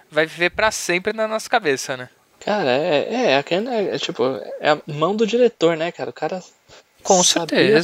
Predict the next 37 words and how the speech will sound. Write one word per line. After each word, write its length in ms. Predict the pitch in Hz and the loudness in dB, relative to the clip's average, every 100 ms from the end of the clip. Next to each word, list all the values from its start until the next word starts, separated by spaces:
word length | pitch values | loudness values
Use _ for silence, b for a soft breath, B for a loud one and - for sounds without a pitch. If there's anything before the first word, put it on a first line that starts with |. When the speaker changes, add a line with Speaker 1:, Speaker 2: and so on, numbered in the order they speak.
| 160 | 2
Speaker 2:
fazer 140 | 202 | -2
um 20 | |
negócio 360 | 202 196 - 185 | -2 -2 -2 2
aí. 300 | 160 175 294 466 | 2 2 0 -2
E, 220 | 185 196 | 2 2
assim, 200 | 180 156 | 2 0
você 140 | - 190 | -2 -6
falou, 220 | 208 160 | -8 -2
quarenta 460 | 165 165 226 240 | 2 4 2 2
anos 260 | 175 185 147 | 2 2 -2
o 60 | 131 | -4
filme, 400 | - 214 175 113 B B B _ | 0 0 0 -4 B B B _
cara, 240 | - - - | -10 -4 2
você 260 | - 160 | 4 4
olha 320 | 160 233 214 147 | 4 2 0 0
isso, 340 | 175 - 147 | 0 -2 -4
meu, 160 | 175 175 | -4 0
você 160 | - 165 | 0 0
acredita 520 | - 202 156 - 180 | -2 -2 -2 -6 -8
que 120 | - | -6
é 20 | |
um 40 | 190 | -4
maluco 340 | 180 170 - | -2 0 0
voando, 420 | 175 160 147 156 | 2 4 4 2
cara. 280 | 131 117 120 | -2 -6 -6
Speaker 1:
Com 180 | - 240 | 4 6
certeza, 580 | 233 392 - - 156 190 | 6 2 2 2 4 4
Speaker 2:
Cara, 60 | 139 | 2
é 160 | 147 147 | 0 0
Speaker 1:
com 80 | 151 | 2
certeza. 400 | 151 170 147 120 | 2 2 2 2
Speaker 2:
sensacional, 420 | 139 165 147 160 | 2 2 2 0
cara. 220 | 131 127 | 0 0
E 80 | 127 | -2
via, 320 | 135 160 160 | 0 0 0
ia 220 | 156 185 | 2 2
desde 640 | 151 160 254 220 233 165 | 4 4 4 4 4 4